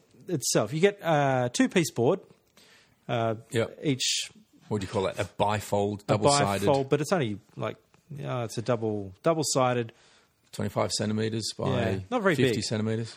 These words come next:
Speaker 1: But literally the whole thing, you put two of these together and you get a square playing field, right?
Speaker 2: Mm.
Speaker 1: Which, again, takes up space of a cock-, of a, uh, coffee table. But it's all divided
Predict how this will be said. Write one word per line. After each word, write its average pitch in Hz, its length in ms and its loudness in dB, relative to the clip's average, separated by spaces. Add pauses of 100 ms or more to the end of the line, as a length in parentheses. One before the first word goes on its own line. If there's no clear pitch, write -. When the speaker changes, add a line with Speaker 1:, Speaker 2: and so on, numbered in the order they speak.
Speaker 1:
But 170 160 4
literally 190 300 2
the 151 80 0
whole 190 140 4
thing, 160 140 0
you 147 100 -2
put 202 200 -4
two 202 100 4
of 165 60 2
these 147 140 0
together 123 340 0
and 127 120 0
you 127 60 0
get 127 120 2
a 117 80 2 (120)
square 120 520 0 (520)
playing 127 320 0
field, - 500 -8 (160)
right? 98 240 0
Speaker 2:
Mm. - 160 -14 (220)
Speaker 1:
Which, 147 160 2
again, 135 260 0 (320)
takes 101 240 -6
up 123 100 -6
space 113 220 -2
of 127 60 -8
a 135 40 -4
cock-, - 260 -2 (140)
of 120 180 2
a, 117 280 2
uh, 117 220 0
coffee - 240 2
table. 101 340 -2
But 165 140 6
it's 147 180 -4
all 208 160 6
divided 160 680 2